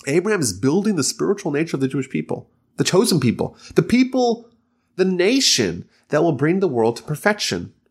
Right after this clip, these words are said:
the nation that will achieve Tikkun Olam. That is his goal, his project. In this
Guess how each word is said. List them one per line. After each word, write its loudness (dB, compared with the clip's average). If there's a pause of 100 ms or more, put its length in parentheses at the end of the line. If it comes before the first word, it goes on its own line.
(140)
the -2
nation 2
that 4
will 2
achieve 0
Tikkun -2
Olam. 2 (720)
That 0
is 0 (600)
his 0
goal, 4
his 0
project. -4 (500)
In 2
this 0